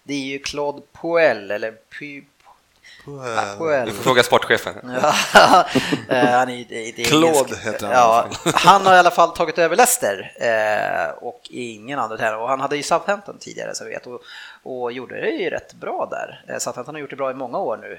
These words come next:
Speaker 1: men ändå bytt tränare, fått en ny röst flera gånger där. Eh, men jag vet inte hur mycket vi ska säga om det.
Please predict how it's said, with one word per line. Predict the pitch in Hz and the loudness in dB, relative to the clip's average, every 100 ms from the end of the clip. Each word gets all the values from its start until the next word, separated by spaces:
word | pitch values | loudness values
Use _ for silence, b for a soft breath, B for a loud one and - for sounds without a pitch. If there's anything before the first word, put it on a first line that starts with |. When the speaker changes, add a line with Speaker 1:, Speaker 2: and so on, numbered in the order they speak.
| - | -16
Speaker 1:
men | 107 120 113 | -14 -12 -12
ändå | - 120 120 | -12 -12 -12
bytt | 143 - _ - - - | -16 -20 _ -20 -14 -4
tränare, | 131 - - - | -4 -4 -6 -8
fått | 127 131 | -10 -12
en | 120 113 | -16 -18
ny | 123 117 | -16 -12
röst | 101 - | -10 -10
flera | - 107 | -8 -8
gånger | - - | -8 -12
där. | - 50 - B B B B | -8 -8 -8 B B B B
Eh, | - 120 117 117 117 117 120 _ _ | -4 0 0 0 -2 -4 -8 _ _
men | - 151 147 147 | -6 -4 -2 2
jag | 151 | 2
vet | 147 139 | 2 -2
inte | 143 143 135 | 0 2 2
hur | 135 | 0
mycket | 147 139 | -6 -10
vi | 139 | -8
ska | 147 | -6
säga | - 143 | -2 0
om | 139 | 0
det. | 151 131 120 120 | -2 -2 -2 -4